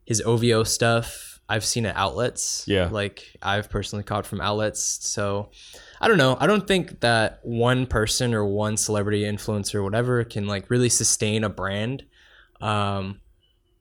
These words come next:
Speaker 1: as far as, like, long
Speaker 2: Do they
Speaker 1: term.
Speaker 2: just not have, like, they have the buying power to sell out arenas. They have the buying power to sell out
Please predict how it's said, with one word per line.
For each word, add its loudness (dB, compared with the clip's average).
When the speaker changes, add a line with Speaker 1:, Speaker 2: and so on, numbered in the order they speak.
Speaker 1:
as -2
far 4
as, 2
like, 0
long 2
Speaker 2:
Do 6
they 6
Speaker 1:
term. 2
Speaker 2:
just 2
not 4
have, 2
like, 0
they 4
have 2
the 2
buying 4
power 2
to -2
sell 0
out 0
arenas. -2
They 0
have 2
the -4
buying 0
power 0
to -6
sell -4
out -2